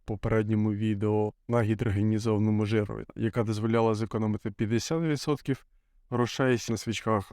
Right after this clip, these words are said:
а цей варіант свічки дозволить зекономити ще більше.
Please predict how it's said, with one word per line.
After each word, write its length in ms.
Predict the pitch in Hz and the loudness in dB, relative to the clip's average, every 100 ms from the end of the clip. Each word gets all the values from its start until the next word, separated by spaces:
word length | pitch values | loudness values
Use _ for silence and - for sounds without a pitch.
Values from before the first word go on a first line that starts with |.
| - | -4
а 260 | 113 110 110 | 0 2 2
цей 140 | 123 | 0
варіант 320 | 120 120 110 | 2 2 0
свічки 480 | - 117 104 - 110 | -2 -4 -4 -4 -6
дозволить 500 | 101 110 113 117 113 | -4 -4 0 0 0
зекономити 600 | 104 104 104 110 107 107 | -2 -2 0 0 0 -2
ще 200 | - 107 | -4 -4
більше. 420 | 110 104 101 - | -4 -4 -4 -8